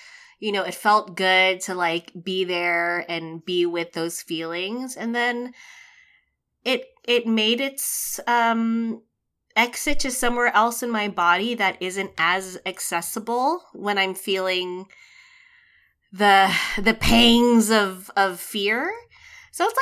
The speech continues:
like, maybe it's in my left foot, I don't know, in my left heel, and it's just hanging out there. And I'm just like, "Hey, just live there for a second. And if you need to come up, like, we can do our little dance again." But, like,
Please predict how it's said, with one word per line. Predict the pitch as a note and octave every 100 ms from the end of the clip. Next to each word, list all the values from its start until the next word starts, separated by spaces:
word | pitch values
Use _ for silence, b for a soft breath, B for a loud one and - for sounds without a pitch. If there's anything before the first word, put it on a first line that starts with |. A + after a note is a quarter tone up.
| A4
like, | -
maybe | A3 A3+ D#4
it's | G#4 A4+
in | A#4
my | G#4 G#4+
left | E4 -
foot, | - G#3+ C#4 -
I | F#3 B3
don't | C#4
know, | G3 G#3+
in | A#3
my | G3
left | E3+ G3 -
heel, | F#3+ F#3 G#3+
and | G3+
it's | F3+
just | F3 -
hanging | F3+ F#3 E3+
out | F3+ F#3+
there. | G#3 G3+ G#3 A3+ A3+ -
And | F#3+ F#3+ F#3
I'm | F#3 F#3
just | F#3+ -
like, | G3 F3+ - -
"Hey, | C#4+ A#3+ D3+ D3+ _ -
just | A#3+ -
live | B3 A3
there | F#3 E3
for | -
a | D#3
second. | D3+ - C3+ E3+ A#3 - _ b b b b b
And | F#3+
if | F#3+
you | G3+
need | G3
to | A3
come | A3 B3+ F#3+
up, | F3+ A3+ -
like, | F3+ E3 E3+
we | E3+
can | G3
do | G3
our | G3
little | F#3+ G#3+
dance | A3+ E3 D3+ D3+
again." | E3 D#3 D#3 G3+
But, | G3 F#3+
like, | E3+ D#3+